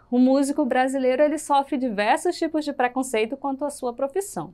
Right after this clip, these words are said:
Reflita um pouco sobre isso e registre em seu caderno de que forma poderíamos minimizar estes preconceitos.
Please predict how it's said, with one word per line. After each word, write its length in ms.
Reflita 640
um 80
pouco 300
sobre 320
isso 500
e 60
registre 680
em 60
seu 160
caderno 560
de 100
que 160
forma 520
poderíamos 840
minimizar 800
estes 260
preconceitos. 840